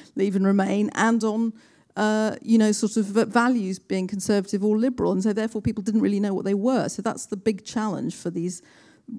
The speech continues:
you know, this rump of abandoned moderate Labour people, and for those who would like to vote for a party that had them in it and of which they were in charge.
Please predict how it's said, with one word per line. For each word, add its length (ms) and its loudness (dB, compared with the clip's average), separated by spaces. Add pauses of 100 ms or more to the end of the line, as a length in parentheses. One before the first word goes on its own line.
(120)
you 140 2
know, 80 2
this 220 -2
rump 400 -2
of 100 0
abandoned 640 -2
moderate 480 -4 (140)
Labour 260 0
people, 360 -2
and 140 -2
for 80 -8
those 220 2
who 80 -4
would 180 -2
like 300 -6
to 100 -14
vote 240 -4
for 120 -6
a 20 -2
party 320 -6
that 120 -10
had 240 -8
them 180 -2
in 80 0
it 120 -6
and 120 -2
of 80 -6
which 180 -4
they 100 -4
were 120 -2
in 100 -2
charge. 420 -4